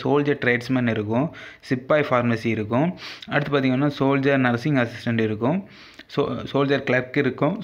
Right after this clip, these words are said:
சோல்ஜர் ஜிடி இருக்கும், சோல்ஜர் டெக்னிக்கல் இருக்கும். இப்போ இந்த வீடியோல நம்ம என்ன பார்க்க போறோம் அப்படின்னா, இதனுடைய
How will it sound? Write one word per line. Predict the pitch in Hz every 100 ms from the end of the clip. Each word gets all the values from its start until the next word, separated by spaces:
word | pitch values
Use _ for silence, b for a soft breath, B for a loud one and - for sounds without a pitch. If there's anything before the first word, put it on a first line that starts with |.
| -
சோல்ஜர் | 135 135 123
ஜிடி | 135 139
இருக்கும், | 127 120 131 196 233 - -
சோல்ஜர் | 143 135 139
டெக்னிக்கல் | 135 143 131 110
இருக்கும். | 104 104 104 B B B
இப்போ | 143 - 202
இந்த | 160
வீடியோல | 143 143
நம்ம | 143 135
என்ன | 139
பார்க்க | 135 131 120
போறோம் | 117
அப்படின்னா, | 107 110 131
இதனுடைய | 131 135 123 117 131